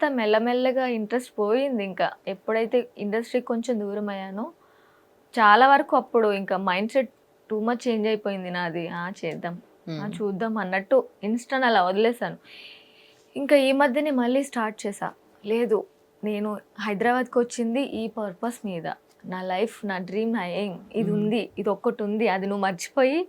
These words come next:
Speaker 1: పక్కకి వెళ్ళిపోతున్నావు,
Speaker 2: ఓకే.
Speaker 1: చూసుకో అని చెప్పి నన్ను నేను వేకప్ చేసుకొని మళ్ళీ స్టార్ట్ చేశాను.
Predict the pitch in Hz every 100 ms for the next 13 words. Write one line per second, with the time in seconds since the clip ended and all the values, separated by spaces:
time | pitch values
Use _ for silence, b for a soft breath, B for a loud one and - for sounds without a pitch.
0 | - 220 220 247 240 233 214 202 214 320
1 | - 160 165 - 165 - 254 277 - 277
2 | 262 262 240 254 220 196 214 233 220 214
3 | 214 - _ - 202 196 233 - 220 -
4 | 220 214 311 277 202 202 285 - 196 208
5 | 214 208 160 156